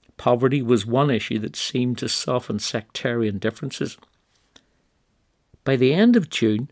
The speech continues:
local efforts to aid the poor had produced results, and the soup kitchen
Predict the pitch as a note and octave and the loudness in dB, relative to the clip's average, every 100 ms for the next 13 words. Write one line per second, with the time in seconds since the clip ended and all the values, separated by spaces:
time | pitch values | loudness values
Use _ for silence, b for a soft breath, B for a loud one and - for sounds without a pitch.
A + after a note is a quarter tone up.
0 | b b - C#3+ D3 A#2 G2+ - A2+ - | b b 4 6 6 -2 -4 -6 -6 -6
1 | - - C#3+ D#3 A#2+ - - G#2+ A2+ b | -8 -2 0 0 -2 -4 -4 -4 -4 b
2 | b C3 A#2 A#2+ - B2 - B2+ B2 C3+ | b -4 -4 -4 -2 -4 -4 -4 0 0
3 | B2 - - b b C3+ D#3+ - - - | 0 -8 -16 b b -2 0 0 0 -2
4 | - - - G2+ | -4 -8 -8 -10